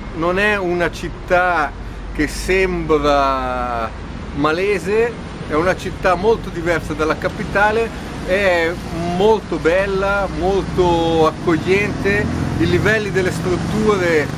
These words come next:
sono ottimi, qualsiasi livello, parliamo del livello della cucina,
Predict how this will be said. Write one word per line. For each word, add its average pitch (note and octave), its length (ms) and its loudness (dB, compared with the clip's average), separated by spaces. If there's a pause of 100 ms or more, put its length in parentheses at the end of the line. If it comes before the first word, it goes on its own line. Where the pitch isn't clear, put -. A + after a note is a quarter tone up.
(280)
sono F#3 320 2
ottimi, F#3 500 0
qualsiasi F3 600 -2
livello, E3+ 680 2
parliamo E3 380 0
del D#3+ 140 0
livello E3 380 2
della D#3+ 160 0
cucina, D3+ 720 -2